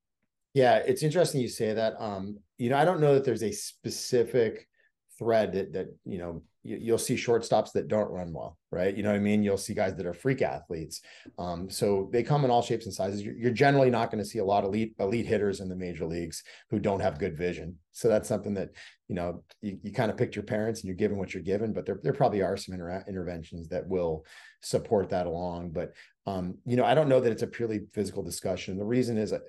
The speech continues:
a lot of people in, in baseball are successful because of traits and characteristics,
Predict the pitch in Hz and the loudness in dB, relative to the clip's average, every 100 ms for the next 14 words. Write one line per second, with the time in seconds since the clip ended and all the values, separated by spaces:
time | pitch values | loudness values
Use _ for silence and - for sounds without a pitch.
0 | - - 113 113 127 143 139 120 98 87 | -16 -6 0 2 2 0 -2 -2 -4 -8
1 | - 95 82 85 - 85 85 82 90 - | -10 -8 -6 -6 -4 -4 -4 -6 -10 -8
2 | 80 78 82 78 82 76 73 - 90 78 | -6 -6 -8 -10 -10 -10 -8 -6 -6 -6
3 | 82 76 82 76 - - - - - | -10 -8 -8 -8 -8 -10 -10 -14 -18